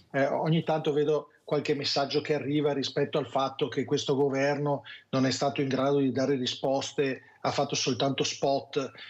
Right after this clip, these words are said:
E, e allora ogni giorno poi, eh, chi, eh, usa questa narrazione per descrivere l'operato di questo governo viene smentito dai fatti, perché, eh, oggi,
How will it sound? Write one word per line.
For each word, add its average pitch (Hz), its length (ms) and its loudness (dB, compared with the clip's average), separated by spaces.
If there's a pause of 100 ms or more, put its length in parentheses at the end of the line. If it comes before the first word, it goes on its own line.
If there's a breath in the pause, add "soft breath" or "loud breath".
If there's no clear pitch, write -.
(100)
E, - 160 2
e 190 60 4
allora 180 400 2
ogni 185 220 0
giorno 170 360 0
poi, 135 360 -2
eh, 139 300 -4
chi, 185 340 0
eh, 139 220 0 (880)
usa 180 480 0
questa 156 280 -2
narrazione 156 800 0
per 135 180 -4
descrivere 127 680 0 (220 loud breath)
l'operato 147 460 0
di 127 60 -2
questo 147 200 0
governo 160 280 2
viene 156 200 0
smentito 170 540 0
dai 147 180 0
fatti, 127 600 -2 (400 loud breath)
perché, 165 520 0 (260 soft breath)
eh, 135 260 0
oggi, 202 680 0